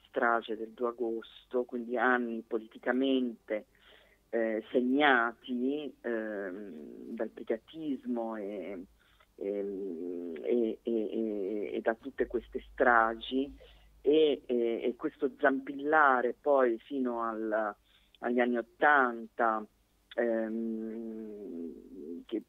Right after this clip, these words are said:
che sono stati molto, molto creativi, ehm, e dove Bologna era sicuramente una città che era avanti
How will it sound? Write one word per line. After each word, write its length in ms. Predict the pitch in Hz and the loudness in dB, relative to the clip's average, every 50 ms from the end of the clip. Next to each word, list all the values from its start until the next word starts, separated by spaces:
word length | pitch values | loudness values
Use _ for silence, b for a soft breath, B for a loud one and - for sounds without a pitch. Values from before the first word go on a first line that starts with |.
| _ _ _ | _ _ _
che 140 | - 127 - | -10 -10 -6
sono 200 | - 127 120 120 120 | -4 -4 -4 -4 -6
stati 260 | - - 135 131 - 127 | -2 -2 -2 0 0 0
molto, 580 | 123 123 135 143 143 135 127 127 - - 123 | 0 2 2 2 2 2 0 -2 0 -2 0
molto 380 | 120 127 131 131 127 - - 117 | 2 4 2 2 2 0 -4 -6
creativi, 1080 | - - 123 120 117 117 120 - - - 170 160 147 135 127 113 117 120 120 117 110 - B B B B B B B B B _ | -4 -2 0 2 2 0 -2 -6 -12 -12 -8 -6 -4 -4 -4 -4 -4 -6 -4 -4 -6 -8 B B B B B B B B B _
ehm, 1000 | - 123 117 113 113 113 110 110 113 113 113 113 110 110 110 110 104 110 110 90 87 | 2 2 4 4 4 4 2 2 0 -2 -2 -4 -4 -6 -6 -6 -8 -8 -8 -10 -6
e 120 | - 95 131 | -4 -2 2
dove 220 | 127 131 127 131 | 2 4 4 4
Bologna 540 | 127 127 131 139 160 196 214 196 135 120 117 | 4 4 4 4 4 4 4 2 2 2 2
era 240 | 120 135 143 143 135 - | 4 4 4 2 2 -2
sicuramente 580 | _ - _ - 135 135 135 147 170 196 - 208 | _ -14 _ 2 2 2 4 2 -2 -2 -2 0
una 180 | 175 139 127 | 0 0 -2
città 440 | 123 - - - _ _ 165 170 185 | -4 -8 -14 -16 _ _ 2 2 2
che 100 | - 156 | 2 0
era 120 | 139 123 120 | 0 0 2
avanti 880 | 123 123 139 143 143 139 135 131 127 123 - _ 127 120 117 117 113 | 4 4 6 6 6 4 4 2 0 -4 -6 _ -8 -6 -6 -6 -6